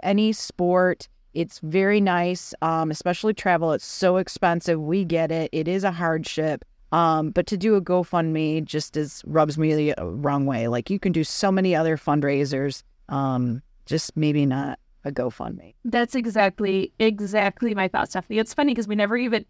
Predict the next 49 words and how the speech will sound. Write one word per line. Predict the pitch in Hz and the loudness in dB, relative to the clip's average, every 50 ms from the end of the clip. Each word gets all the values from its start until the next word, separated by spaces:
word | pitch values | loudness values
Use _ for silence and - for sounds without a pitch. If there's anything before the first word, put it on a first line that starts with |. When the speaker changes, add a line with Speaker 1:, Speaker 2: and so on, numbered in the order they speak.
| _ _ - - - | _ _ -16 -6 -2
Speaker 2:
we | 285 320 | 0 2
never | 330 370 370 359 392 | 2 2 2 2 2
even | 370 349 330 262 247 226 208 | 2 2 2 2 0 -2 -2
shared | - - - 208 190 196 208 220 | -2 -4 -2 0 0 2 2 2
our | 214 196 190 | 2 2 0
opinions | 185 - - 180 185 190 208 214 | -2 -2 -4 -4 -2 -2 -4 -4
about | 226 240 269 277 285 302 | -2 0 0 2 2 2
it. | 302 311 302 - | 2 0 0 0
I | 320 233 | -2 0
literally | 220 226 233 220 226 233 302 | 0 0 0 0 2 2 4
Speaker 1:
Yeah. | 294 226 | 4 4
Speaker 2:
just | 226 240 262 226 - | 4 4 4 4 4
sent | - 240 196 247 | 4 2 2 2
you | 262 262 226 | 2 0 0
the | 226 226 226 | 0 0 0
link | 208 208 208 196 196 - - | 2 0 0 0 -2 -4 -4
and | 214 214 | -4 -2
was | 214 214 - | -2 0 0
like, | 214 202 - | 0 0 0
"We | 233 262 | 0 0
should | 277 - 294 220 | 0 0 -2 -2
talk | - 226 214 233 - | 0 0 0 0 0
about | 202 190 180 175 - | 2 2 2 2 2
this." | - 156 185 - - | 0 -2 -2 -2 -2
And | 220 | -2
you | 208 208 | 0 2
were | 208 | 2
like, | 196 214 247 - | 2 0 0 2
"We | 226 233 202 | 2 2 2
should." | 208 - 240 202 196 - - | 2 2 4 4 4 2 0
Speaker 1:
<laughs> | |
Speaker 2:
That | - 185 170 - _ - 254 233 285 - - | -2 -2 -2 -4 _ -6 -2 0 0 0 2
was | 339 370 453 508 - | 2 2 2 2 0
the | - - 403 - | -2 -2 -2 -4
extent | - - - - 285 247 226 | -4 -2 2 2 2 2 2
of | 220 214 | -2 -6
it. | 202 - - | -6 -4 -2
So | - 233 - | 0 0 2
I | 233 247 262 | 2 2 2
didn't | 262 349 359 330 | 2 2 2 2
even | 320 302 247 247 220 | 2 2 0 -2 -2
really | 214 220 226 233 | 0 0 2 2
know | 220 226 226 | 4 2 2
what | 214 - | 2 2
you | 254 240 | 0 -2
were | 233 | -2
gonna | 220 220 220 | -2 -2 -4
say, | 208 - 247 208 190 185 | -2 -2 -2 0 0 -2
but | 185 190 - 277 240 202 - - | -4 0 2 4 4 4 2 -2